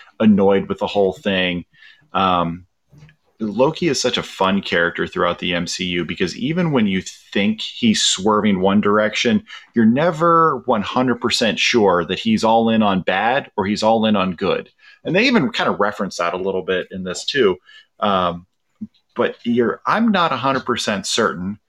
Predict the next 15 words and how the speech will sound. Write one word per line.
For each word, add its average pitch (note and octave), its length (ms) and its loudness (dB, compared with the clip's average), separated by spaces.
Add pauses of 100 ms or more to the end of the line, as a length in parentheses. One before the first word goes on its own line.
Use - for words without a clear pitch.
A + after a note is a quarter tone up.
(540)
as B2 240 -2
he's C3+ 180 -4
talking B2+ 360 0
to - 140 0
any D#3+ 240 0
character F#2 480 0
that, G2+ 420 -4
that A2+ 100 0
he's F3 180 0
actually C#3+ 320 0
being G#2+ 340 2
genuine F2+ 680 -2
in A#2 140 0
his A2 240 -2
interaction. F#2 680 -2